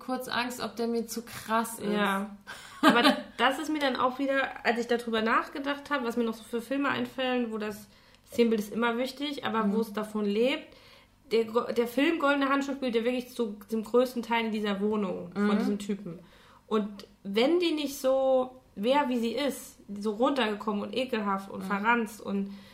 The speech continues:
Speaker 2: überall stehen die Gläser rum und alles ist zugemüllt, dann würdest du nicht in diesen Charakter so einsteigen können.
Speaker 1: Ja.
Speaker 2: So. Wenn das eine normale Wohnung wäre und dann würde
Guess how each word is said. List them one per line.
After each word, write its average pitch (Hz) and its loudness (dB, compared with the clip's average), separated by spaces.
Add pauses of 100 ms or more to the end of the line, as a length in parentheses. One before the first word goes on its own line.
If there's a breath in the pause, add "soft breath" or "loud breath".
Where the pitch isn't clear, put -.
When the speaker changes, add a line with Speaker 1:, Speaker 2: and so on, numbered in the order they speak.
(160 loud breath)
Speaker 2:
überall 233 0
stehen 233 0
die 214 -2
Gläser 240 2
rum 214 0
und 208 -2
alles 220 -2
ist 220 -6
zugemüllt, 247 -2 (300 loud breath)
dann 233 4
würdest 294 4
du 311 -6
nicht 277 -2
in 240 -8
diesen 247 -2
Charakter 254 0
so 254 2
einsteigen 190 -4
können. 202 -2
Speaker 1:
Ja. 202 -2
Speaker 2:
So. 170 -4 (120)
Wenn 208 0
das 247 2
eine 262 2
normale 262 8 (100)
Wohnung 330 -4
wäre 220 -2
und 233 -4
dann 226 -4
würde 247 -2